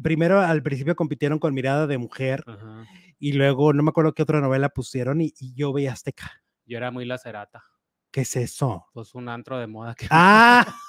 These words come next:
Speaker 1: <laughs> tú era, andabas en el des-
Speaker 2: Andaba en
Speaker 1: Papaye.
Speaker 2: el des-, Papaye.
Speaker 1: <gasps> ¡Qué fuerte!
Speaker 2: Ah.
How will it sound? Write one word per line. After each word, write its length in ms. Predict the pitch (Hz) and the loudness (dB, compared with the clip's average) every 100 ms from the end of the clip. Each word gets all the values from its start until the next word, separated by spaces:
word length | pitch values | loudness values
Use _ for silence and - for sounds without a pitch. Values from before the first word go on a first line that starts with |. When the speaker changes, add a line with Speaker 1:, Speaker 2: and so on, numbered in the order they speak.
| - | -4
Speaker 1:
<laughs> 800 | - - - - - 147 147 - | -4 -2 -4 -6 -4 -2 0 2
tú 60 | |
era, 160 | 190 202 | 4 4
andabas 400 | 196 180 185 175 | 4 4 4 6
en 100 | 165 | 4
el 160 | 147 135 | 2 -2
des- 260 | 135 120 - | -6 -8 -18
Speaker 2:
Andaba 320 | - 113 120 135 | -14 -8 -6 0
en 40 | |
Speaker 1:
Papaye. 340 | 151 147 143 151 | 0 2 2 0
Speaker 2:
el 40 | |
des-, 60 | 131 | -2
Papaye. 1300 | 107 - 107 113 120 151 190 226 240 247 240 226 196 | -6 -10 -12 -10 -10 -8 -2 0 2 2 0 -2 -6
Speaker 1:
<gasps> 40 | |
¡Qué 140 | - 117 | -6 -6
fuerte! 1600 | - 117 113 107 - - 143 151 151 156 151 151 147 139 127 123 | -6 -6 -6 -8 -10 -4 -2 0 0 0 0 -2 -2 -4 -6 -8
Speaker 2:
Ah. 380 | 127 139 143 | -8 -10 -12